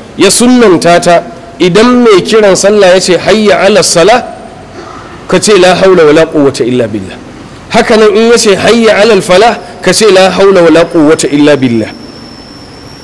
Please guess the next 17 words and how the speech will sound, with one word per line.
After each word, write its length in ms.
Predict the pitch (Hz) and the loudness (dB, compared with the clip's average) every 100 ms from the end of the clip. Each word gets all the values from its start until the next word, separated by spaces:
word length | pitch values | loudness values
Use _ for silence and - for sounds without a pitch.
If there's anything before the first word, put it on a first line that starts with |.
| - | -6
ولهذا 640 | 131 226 208 185 220 214 | 0 2 0 2 2 2
يؤمر 440 | 220 233 220 214 202 | 2 2 2 2 2
بهذا 460 | 175 - 190 196 208 | 0 0 0 2 2
من 200 | 214 214 | 2 0
يخاف 340 | - 196 185 | 0 -2 0
العين. 300 | 170 165 185 104 - - - - | 0 0 0 -2 -12 -20 -20 -8
Kuma 220 | - 226 | -2 0
don 180 | 220 240 | 2 2
haka 280 | 226 233 214 | 0 0 0
ake 280 | 214 214 208 | 0 0 0
umartar 760 | 185 202 196 208 233 - 180 110 - - - - - - 127 | 0 0 2 2 0 0 -2 -2 -10 -20 -20 -20 -20 -14 -4
duk 100 | 269 | 0
mutumin 460 | 277 220 247 233 196 | 2 0 0 2 2
da 60 | |
yake 240 | 208 214 196 | 0 2 0
tsoron 520 | 185 180 156 175 202 - - - - | 0 0 2 4 2 0 -10 -20 -6
ko 60 | 202 | 0